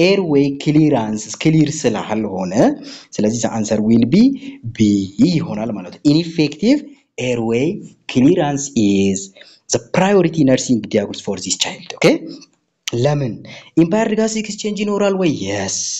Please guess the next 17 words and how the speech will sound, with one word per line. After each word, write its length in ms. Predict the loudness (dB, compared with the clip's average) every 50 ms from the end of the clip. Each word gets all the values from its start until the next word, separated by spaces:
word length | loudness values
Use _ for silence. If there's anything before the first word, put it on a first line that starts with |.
| -12 -14 -16 -20 -10 -2 2
ኢንፌክቲቭ 520 | 2 2 2 0 -2 -2 -2 -2 -4 -4 -4
ብሪዚንግ 340 | -4 -4 -2 -2 -4 -4 -6 -6
ፓተርን 380 | -6 -4 -2 0 0 0 2
ይኖራል? 200 | 2 0 0 -2 -2 -6 -6
የስ። 360 | -4 -2 -2 0 0 -2 -2 -4 -4 -6 -10 -12 -16 -6 0 2
ኢምፓየርድ 460 | 2 2 2 0 0 0 0 0 -2 -4
ስፖንታኒየስ 460 | -2 -2 -2 0 0 0 0 0 0
ቬንቲሌሽን 440 | -2 -2 -2 -2 -4 -2 -2 0 0
ይኖራል 320 | 2 2 2 2 2 2
ወይ? 100 | 0 -2 -4 -4
የስ። 320 | -4 -2 -2 -2 0 -2 -2 -4 -4 -2
ለምን? 360 | -2 0 0 0 0 -2 -4 -6 -10 -14 -18 -20 -6 _
In 180 | 2 4 4 4
case 260 | 4 2 2 4 4 4
of 160 | 4 4 2
what? 240 | -2 -6 -8 -10 -16 -18 _ _ -20 _ _ _ _ 0
ይሄ 140 | 0 2